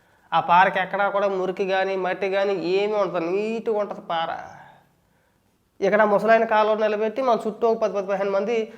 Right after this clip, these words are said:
అక్కడ నించొని వీడియోలు చేసేయాలి, "సిగ్గుండాలి, సిగ్గుందా?" అని చెప్పేసి. మీరు మనుషులే పశువులు నాకు అర్థం కావట్లా. ఇప్పుడు ఏం చేయాలి? ఇప్పుడు చంద్రబాబు నాయుడు గారు వచ్చి క్లీన్ చేయాలి అక్కడ? ఏం మాట్లాడుతున్నా? కనీసం మీకన్నా ఇంగిత జ్ఞానం ఉందా?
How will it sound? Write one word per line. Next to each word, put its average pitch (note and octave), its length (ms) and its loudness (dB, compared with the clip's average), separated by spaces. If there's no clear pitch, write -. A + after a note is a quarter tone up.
అక్కడ F3 200 0
నించొని A3+ 460 -2
వీడియోలు G3+ 240 0
చేసేయాలి, D3+ 360 -6
"సిగ్గుండాలి, F#3 640 -2
సిగ్గుందా?" E3 480 -10
అని - 160 -12
చెప్పేసి. - 380 -16
మీరు F#3+ 200 -4
మనుషులే F#3+ 520 -6
పశువులు A#3 360 -6
నాకు G#3+ 180 -6
అర్థం G3 280 -10
కావట్లా. - 480 -12
ఇప్పుడు E3 220 -4
ఏం G#3+ 160 -2
చేయాలి? G#3+ 180 -4
ఇప్పుడు G#3 160 -6
చంద్రబాబు G3 520 -2
నాయుడు F#3+ 160 -2
గారు F#3 100 -4
వచ్చి F#3 140 -8
క్లీన్ F3 260 -4
చేయాలి D3+ 180 -8
అక్కడ? - 440 -12
ఏం G#3+ 120 -2
మాట్లాడుతున్నా? A#3+ 560 -2
కనీసం A3 200 -4
మీకన్నా A3+ 280 0
ఇంగిత A3+ 160 -2
జ్ఞానం A3 360 -4
ఉందా? F#3+ 300 -4